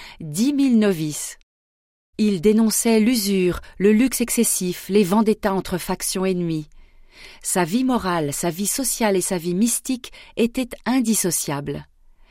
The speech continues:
Il mourut à Aquila, où la basilique Saint-Bernardin de Sienne, ébranlée par les tremblements de terre de deux mille neuf, abrite encore ses reliques. Aujourd'hui,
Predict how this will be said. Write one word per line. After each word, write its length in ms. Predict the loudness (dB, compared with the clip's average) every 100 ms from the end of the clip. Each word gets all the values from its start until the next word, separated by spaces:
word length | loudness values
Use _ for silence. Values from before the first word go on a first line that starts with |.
| -20 -20 -8
Il 220 | -2 2 4
mourut 360 | 4 2 0 0
à 160 | -2 -2
Aquila, 540 | -4 -2 -2 -2 -6 -12 -20 -20 -2
où 80 | 2
la 140 | 2
basilique 480 | 2 0 0 -2 -2
Saint-Bernardin 800 | -2 -2 -2 -2 -4 -4 -4 -4
de 80 | -4
Sienne, 460 | -4 -2 0 0 -4 -16 -20 _
ébranlée 480 | -2 0 2 2 2
par 160 | 2 -4
les 80 | -4
tremblements 460 | -2 0 0 0
de 80 | -2
terre 280 | 0 0 0
de 100 | -2
deux 120 | -2
mille 240 | -2 -2
neuf, 260 | 0 -2 -4 -14 -20 -8 -4
abrite 380 | -2 -2 -2 -2
encore 340 | -2 -2 -2
ses 160 | -4 -4
reliques. 540 | -4 -4 -8 -16 -20 _ _ _ _ -20 -20 -14 -6
Aujourd'hui, 560 | -2 -2 -2 -2 -2